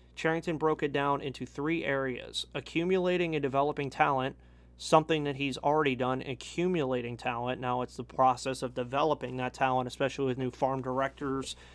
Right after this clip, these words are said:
and new managers and new players and all that kind of stuff, adding to the major league product when appropriate through trading.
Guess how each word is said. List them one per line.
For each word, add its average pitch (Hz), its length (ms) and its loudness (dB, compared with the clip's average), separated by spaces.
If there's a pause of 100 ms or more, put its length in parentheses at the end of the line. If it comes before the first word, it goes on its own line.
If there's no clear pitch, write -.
(200)
and 131 680 2
new 135 280 2
managers 131 760 -2
and 127 380 -8
new 131 180 -2
players 135 640 0
and 127 100 -6
all 131 140 4
that 123 180 -4
kind 120 160 -8
of 120 60 -12
stuff, 135 320 0 (500)
adding 165 360 4
to - 140 -2
the 160 100 2
major 147 380 0
league 143 420 0
product 160 640 4 (520)
when 139 260 4
appropriate 135 800 0 (380)
through 135 280 -2
trading. 165 640 2